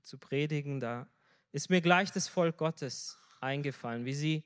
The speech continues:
in der Wüste waren und nicht dankbar waren. Wir kennen die Geschichte vom Volk Israel. Sie lebten etwa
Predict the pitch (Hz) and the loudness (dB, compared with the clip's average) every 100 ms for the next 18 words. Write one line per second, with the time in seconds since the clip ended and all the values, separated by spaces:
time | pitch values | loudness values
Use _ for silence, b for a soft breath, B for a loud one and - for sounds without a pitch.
0 | _ 151 165 160 214 220 - 120 110 107 | _ 2 4 6 4 2 0 0 0 0
1 | 117 131 135 135 - - _ _ _ - | -2 -4 -4 -4 -8 -12 _ _ _ -2
2 | 190 - 151 127 123 117 110 104 101 117 | -2 0 0 0 -2 -2 -2 -4 -6 -12
3 | _ _ _ - 131 160 170 196 180 170 | _ _ _ -12 0 2 4 4 4 2
4 | 202 190 170 156 156 - 151 160 160 175 | 0 0 -4 -2 -2 2 2 2 0 -2
5 | - 151 147 147 151 _ - 151 165 202 | -2 -2 0 0 -2 _ -6 2 4 4
6 | - 185 160 - 160 151 | 2 0 0 2 2 2